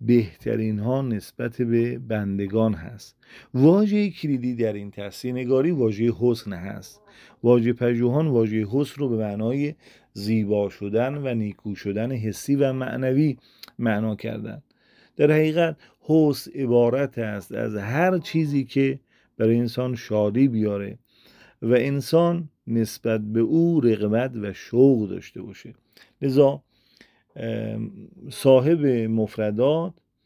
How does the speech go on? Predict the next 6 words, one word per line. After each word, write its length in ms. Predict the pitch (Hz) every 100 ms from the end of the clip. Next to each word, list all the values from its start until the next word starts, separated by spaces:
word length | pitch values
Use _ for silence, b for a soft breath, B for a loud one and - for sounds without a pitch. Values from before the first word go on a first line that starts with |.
| -
راغب 380 | 113 110 110 139
اصفهانی، 920 | 110 107 - 107 107 107 127 165 170 b b b b b b b
زیبایی 840 | 107 107 135 139 131 135 151 185
رو 120 | 175
از 400 | 160 143 113 110
نظر 520 | 110 107 101 101 101